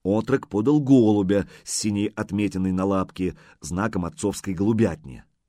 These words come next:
Артем собственноручно привязал письмо и подбросил птицу вверх.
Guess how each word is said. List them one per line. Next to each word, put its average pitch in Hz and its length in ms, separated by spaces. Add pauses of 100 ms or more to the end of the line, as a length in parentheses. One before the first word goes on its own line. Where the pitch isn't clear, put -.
(140)
Артем 104 460
собственноручно 107 1080
привязал 87 380
письмо 131 500 (480)
и 214 140
подбросил 135 880
птицу 101 380
вверх. 80 540